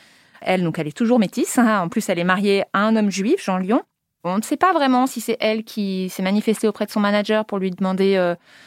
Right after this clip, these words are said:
de se mettre en contact avec quelqu'un pour pouvoir aider, euh, la France dans cette situation, ou si ce sont, euh, les services de renseignement qui ont voulu se mettre en relation avec elle.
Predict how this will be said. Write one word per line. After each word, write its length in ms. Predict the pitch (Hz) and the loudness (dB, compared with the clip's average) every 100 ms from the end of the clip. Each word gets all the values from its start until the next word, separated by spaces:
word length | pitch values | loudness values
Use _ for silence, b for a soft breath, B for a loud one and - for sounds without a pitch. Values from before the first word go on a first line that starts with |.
| B B B | B B B
de 60 | |
se 120 | 160 | -2
mettre 160 | 226 - | 0 0
en 40 | |
contact 320 | 220 190 202 190 | -2 0 0 0
avec 160 | 180 | 0
quelqu'un 300 | 185 175 220 | 0 0 0
pour 180 | 214 - | 0 -6
pouvoir 260 | - 175 170 | 0 2 2
aider, 400 | 202 185 226 311 | 0 2 0 2
euh, 180 | 220 175 | 2 2
la 120 | 165 | 2
France 280 | 165 240 269 | -2 -2 -2
dans 100 | 202 | -2
cette 180 | - 190 | -6 -10
situation, 760 | 190 196 185 - 233 302 320 233 | -8 -4 -2 0 0 2 0 0
ou 60 | |
si 440 | 208 - - 220 220 | -2 -4 -2 0 0
ce 200 | - 190 | -2 -6
sont, 320 | - 214 214 | 0 2 4
euh, 340 | 185 170 165 | 4 2 2
les 100 | 170 | 0
services 340 | 175 202 214 196 | 0 -2 -2 -2
de 60 | |
renseignement 460 | 190 196 208 208 226 | -2 0 2 2 2
qui 220 | 220 - | 0 -4
ont 100 | 165 | -4
voulu 240 | 165 180 196 | -2 -4 -6
se 140 | - | -8
mettre 180 | 175 175 | -8 -4
en 60 | |
relation 340 | 165 160 - 214 | -2 -2 -2 0
avec 240 | 180 170 | 0 0
elle. 160 | 240 | 0